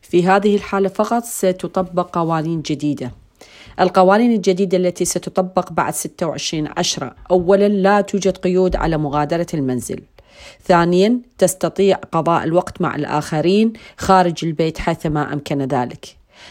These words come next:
التجمعات العامة ستكون عشرة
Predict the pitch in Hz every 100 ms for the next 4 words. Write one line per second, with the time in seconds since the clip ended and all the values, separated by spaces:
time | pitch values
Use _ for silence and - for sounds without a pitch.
0 | - 175 - 165 170 165 120 185 170 -
1 | 180 202 240 254 _ - 185 180 165 -
2 | 180 175 175 165 - - 208 -